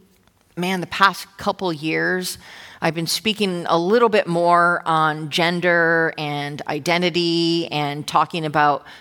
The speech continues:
truth more and prefer pronouns more and exposing the lies of the enemy more.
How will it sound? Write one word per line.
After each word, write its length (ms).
truth 500
more 800
and 200
prefer 280
pronouns 720
more 420
and 180
exposing 720
the 80
lies 400
of 120
the 180
enemy 360
more. 540